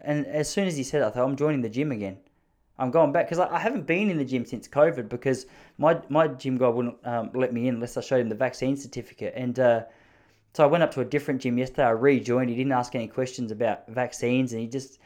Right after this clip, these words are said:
he just welcomed me in. And so the last four days in a row, I've hit my calories every day. I'm back in the gym. My biceps are, no kidding. Do you know how, I reckon there's, there's, like, that doms, the delayed onset muscle soreness, it kicks in worse than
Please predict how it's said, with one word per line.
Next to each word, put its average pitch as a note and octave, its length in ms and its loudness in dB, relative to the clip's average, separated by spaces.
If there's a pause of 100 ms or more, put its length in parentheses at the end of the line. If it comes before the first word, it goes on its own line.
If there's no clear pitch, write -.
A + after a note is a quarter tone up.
(140)
he C#3 100 0
just B2 140 -2
welcomed C3 520 4
me A#2 220 -2
in. C3 140 -2
And B2 240 -2 (240)
so C#3+ 200 4
the C#3 140 -2
last D3 320 2
four E3 160 6
days D3 240 6
in C3 80 2
a B2 60 0
row, C3+ 280 4
I've A2 120 -4
hit - 200 -2
my B2+ 120 -2
calories C#3+ 560 0
every C#3 240 0
day. C#3 100 2
I'm B2 160 2
back D3 260 2
in C3 80 2
the B2 60 0
gym. B2 220 0
My B2+ 120 2
biceps C#3+ 520 2
are, A#2 100 -2 (160)
no A#2 220 2
kidding. G2 680 -8 (320)
Do D3 100 -2
you F3 40 4
know A3 180 2 (240)
how, G3+ 400 0 (300)
I - 80 -6
reckon D#4 280 0
there's, F3 380 0
there's, D3 320 2 (260)
like, B2 180 -10
that F#3 260 0
doms, B2+ 320 6
the G#2 100 -4
delayed A2+ 360 2
onset A#2+ 340 0
muscle C3+ 340 -4
soreness, A2 380 -4
it C3+ 100 -4
kicks - 320 -6
in D#3+ 300 0
worse D#3+ 680 0 (280)
than B2+ 220 0